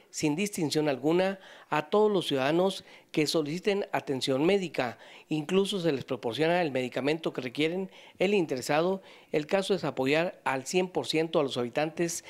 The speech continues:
de esta población que resultó seriamente afectada por las lluvias registradas el pasado sábado, que han hecho que el gobernador Rubén Moreira Valdés se mantenga en esta ciudad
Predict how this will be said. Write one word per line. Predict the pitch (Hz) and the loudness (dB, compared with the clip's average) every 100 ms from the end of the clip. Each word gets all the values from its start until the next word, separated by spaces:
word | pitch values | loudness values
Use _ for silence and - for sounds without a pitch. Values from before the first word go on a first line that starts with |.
| - - | -20 -14
de | - 170 | 0 0
esta | 185 190 | 2 -2
población | 156 135 120 151 | -2 -4 0 -2
que | 156 | 0
resultó | 143 120 113 151 175 185 - - _ _ | -4 -4 -2 2 2 -2 -20 -20 _ _
seriamente | - 202 208 185 156 156 170 165 - | -2 0 2 2 0 0 -2 -4 -4
afectada | 135 120 127 - 160 180 190 - - _ _ | -4 -2 -2 0 2 0 -2 -12 -20 _ _
por | 151 139 | 0 0
las | 135 | 2
lluvias | 147 180 190 190 - - - _ _ _ - | 0 0 0 0 -4 -14 -20 _ _ _ -2
registradas | 160 151 156 175 185 185 | -2 0 -2 0 0 0
el | 147 | -2
pasado | 127 - 156 | -2 0 0
sábado, | 147 147 160 175 185 - - - _ _ | 2 2 4 2 0 -8 -20 -20 _ _
que | - 165 | 2 2
han | 185 | 4
hecho | 175 190 170 | 2 0 0
que | 143 | -2
el | 123 | 0
gobernador | 123 120 123 135 160 | 0 0 2 2 2
Rubén | 151 143 | 0 0
Moreira | 151 135 139 147 | 0 0 0 0
Valdés | 123 120 143 190 - - - | -2 0 0 -2 -4 -16 -20
se | - 180 | -4 2
mantenga | 170 160 156 208 196 | 2 2 2 2 2
en | 143 | 0
esta | 151 170 | -2 -2
ciudad | 139 127 139 190 | -2 0 2 0